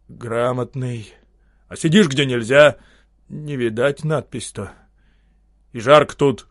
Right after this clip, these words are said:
из машины масляный дух. Ты откуда?" "Кашинской". "Давно из дома?" "Третья неделя". "Дожди у вас были?" "Не, какие тут дожди?" "Отчего сапоги у тебя эдак грязны?"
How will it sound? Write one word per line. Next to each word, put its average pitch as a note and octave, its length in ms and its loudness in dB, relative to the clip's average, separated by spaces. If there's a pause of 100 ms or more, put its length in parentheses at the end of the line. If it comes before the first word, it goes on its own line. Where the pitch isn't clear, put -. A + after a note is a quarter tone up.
(120)
из G2+ 140 -14
машины D3 400 0
масляный C#3 480 0
дух. C3+ 340 -2 (540)
Ты C#3 80 0
откуда?" C3 480 -2 (800)
"Кашинской". A#2 880 -12 (840)
"Давно C3 380 2
из D3 120 0
дома?" B2+ 360 0 (500)
"Третья B2+ 400 -8
неделя". G#2+ 720 -8 (840)
"Дожди C3 360 -2
у C3 100 2
вас A#2 180 0
были?" C3+ 360 -2 (520)
"Не, F3 720 -10 (420)
какие F3 400 -8
тут F#2+ 260 -16
дожди?" G2 500 -12 (920)
"Отчего C#3 460 0
сапоги C3+ 340 -2
у C3+ 80 -2
тебя C#3 320 2
эдак C3+ 180 0
грязны?" C3 520 2